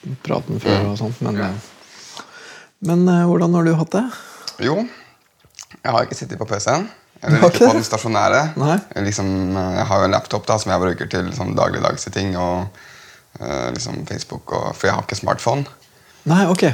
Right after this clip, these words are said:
Speaker 2: Så jeg bruker laptopen til, eh, Facebook og,
Speaker 1: Mm.
Speaker 2: eh, musikk og sånne ting da.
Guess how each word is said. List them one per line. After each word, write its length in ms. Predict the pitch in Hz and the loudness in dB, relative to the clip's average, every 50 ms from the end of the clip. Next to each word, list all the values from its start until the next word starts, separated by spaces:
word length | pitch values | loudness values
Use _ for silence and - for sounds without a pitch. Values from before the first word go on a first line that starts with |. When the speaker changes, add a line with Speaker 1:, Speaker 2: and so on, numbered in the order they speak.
| - - | 0 -6
Speaker 2:
Så 160 | - - - - | -10 -4 -2 -2
jeg 100 | - 98 | 0 0
bruker 200 | 95 - - - | -2 -4 -2 -2
laptopen 560 | - - - - - - - 87 87 85 87 | -2 -2 -2 -4 -8 -6 -4 -4 -4 -4 -2
til, 200 | - 98 95 92 90 87 | -2 -2 -2 0 0 0
eh, 120 | 87 90 | 0 -2
Facebook 500 | - - - - - - - - - - | -2 -2 -4 -4 -4 -6 -8 -10 -6 -4
og, 160 | - - - - - - - - - - | -4 -2 -2 -4 -6 -8 -12 -18 -20 -18
Speaker 1:
Mm. 160 | 147 135 127 117 113 113 - - - - - - | -16 -16 -16 -18 -20 -18 -18 -18 -18 -18 -12 -8
Speaker 2:
eh, 200 | - 107 - - 65 | -6 -6 -4 -4 -4
musikk 480 | 69 69 - - - - - - - | -4 -4 -2 -2 -4 -4 -6 -8 -6
og 360 | - 55 - - - - - - | -4 -4 -4 -4 -6 -8 -8 -6
sånne 300 | - - - - - - | -6 -4 -4 -4 -6 -4
ting 160 | - - 101 | -4 -2 2
da. 140 | 110 113 | 2 2